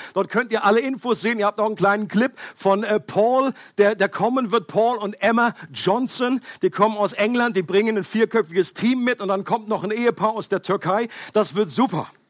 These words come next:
Und ich freue mich jetzt schon drauf. Wir haben die F E S, äh, anmieten können, äh, und, äh, da, dort werden wir die Konferenz veranstalten. Die ist gerade auf der anderen Seite in Spuckdistanz von der Grenze.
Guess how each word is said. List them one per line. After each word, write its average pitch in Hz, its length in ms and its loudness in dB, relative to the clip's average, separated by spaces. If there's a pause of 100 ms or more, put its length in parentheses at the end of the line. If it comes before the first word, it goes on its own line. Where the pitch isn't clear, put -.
(460)
Und 185 120 -2
ich 170 100 -2
freue 220 240 2
mich 226 160 -2
jetzt 202 160 -2
schon 226 160 -2
drauf. 226 360 0 (180)
Wir 160 140 2
haben 202 140 2
die 196 160 -2
F 226 220 -4
E 190 100 0
S, - 400 -2
äh, 190 260 2
anmieten 240 580 0
können, 240 500 -2
äh, 185 180 2
und, 202 460 -4
äh, 202 160 -10
da, 196 180 -4
dort 185 280 -2
werden 196 200 0
wir 202 60 0
die 190 60 -8
Konferenz 202 500 -2
veranstalten. 226 800 -2 (400)
Die 214 80 -2
ist 208 120 -2
gerade 208 220 2
auf 220 120 0
der 202 140 2
anderen 196 220 2
Seite 208 320 2
in 208 160 -4
Spuckdistanz 226 840 -2
von 196 140 -4
der 175 100 -2
Grenze. 226 440 -4